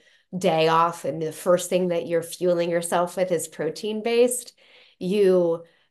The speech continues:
really are protecting yourself from, uh, potentially, like, energy crashes from either a spike in blood sugar, or you're, you're really paving the way for more steady energy.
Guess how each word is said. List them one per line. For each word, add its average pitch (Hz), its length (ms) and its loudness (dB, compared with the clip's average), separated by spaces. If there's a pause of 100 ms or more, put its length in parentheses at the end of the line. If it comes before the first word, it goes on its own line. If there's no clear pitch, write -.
(120)
really 208 540 4
are 165 640 -2
protecting 190 560 -2
yourself 160 640 0
from, 156 480 -6 (220)
uh, 156 220 -4
potentially, 170 760 -4
like, 151 200 -8 (240)
energy 185 460 -2
crashes 190 720 -2
from 160 160 -4
either 156 240 -2
a 151 80 -4
spike 156 340 -4
in 156 120 -8
blood 151 220 -4
sugar, 151 520 -6 (400)
or 165 640 2 (140)
you're, 226 120 0
you're 220 200 4
really 247 260 8
paving 185 520 -2
the 165 100 0
way 160 440 0
for 151 480 -4
more 160 220 -4
steady 254 380 -2
energy. 285 600 -2